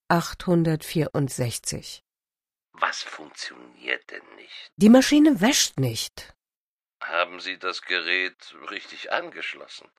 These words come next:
Speaker 1: Ja, natürlich.
Speaker 2: Haben Sie die Tür richtig geschlossen?
Speaker 1: Ich habe die Tür richtig geschlossen, das Waschmittel eingefüllt, das Waschprogramm eingestellt und die Starttaste gedrückt.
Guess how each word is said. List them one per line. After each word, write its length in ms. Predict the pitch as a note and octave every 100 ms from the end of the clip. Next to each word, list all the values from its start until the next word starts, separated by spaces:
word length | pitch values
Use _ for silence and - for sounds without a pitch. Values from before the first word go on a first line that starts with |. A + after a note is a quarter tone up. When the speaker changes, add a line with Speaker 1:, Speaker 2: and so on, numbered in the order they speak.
| _ _ _
Speaker 1:
Ja, 160 | F3 F3+
natürlich. 680 | E3+ - C#3+ A2 G#2+ - _ _ _ _ _ _ _ -
Speaker 2:
Haben 220 | F3+ E3
Sie 140 | E3
die 180 | D3 C#3+
Tür 340 | - C4+ C#4
richtig 400 | A3+ F3+ - -
geschlossen? 400 | - - D#2 -
Speaker 1:
Ich 340 | E3+ D3+ - -
habe 400 | D3+ E3 D#3+ C3+
die 240 | - A#2+
Tür 380 | - C#3+ B2+ A#2
richtig 320 | B2+ - B2
geschlossen, 520 | B2 - B2 - A#2+ - - -
das 240 | - - -
Waschmittel 480 | E3 - E3+ E3+ -
eingefüllt, 540 | D#3+ D#3+ D#3+ D#3 D3
das 220 | B2 -
Waschprogramm 580 | - E3 - F#3 F3+ F#3+
eingestellt 540 | - G3 A3 - G#3+ B3
und 80 |
die 100 | A#3+
Starttaste 560 | A#3 A3 C4 G#3 F3 -
gedrückt. 540 | D3+ C#3+ D3 D3 -